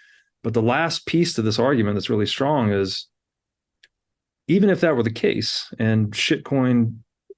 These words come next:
X Y Z has three new properties that Bitcoin doesn't have and we really need in good money, well, Bitcoin is open source, right? Bitcoin still has this capacity to absorb feature set from other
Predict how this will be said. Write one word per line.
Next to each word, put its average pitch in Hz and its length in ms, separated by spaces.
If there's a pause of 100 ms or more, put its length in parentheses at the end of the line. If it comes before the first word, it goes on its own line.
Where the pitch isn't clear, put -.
(340)
X 139 240
Y 135 180
Z 113 440
has 110 220
three 127 300
new 123 140
properties 113 640
that 107 140
Bitcoin 113 360
doesn't 107 200
have 107 480
and 110 160
we 110 100
really 123 340
need 117 200
in 107 100
good 107 160
money, 107 420 (640)
well, 107 140
Bitcoin 180 400
is 131 120
open 147 280
source, - 560 (100)
right? 113 260
Bitcoin 156 380
still 160 280
has 139 320
this 117 420 (500)
capacity 139 720
to 117 240
absorb 110 580
feature 123 320
set 107 320
from 110 240
other 117 420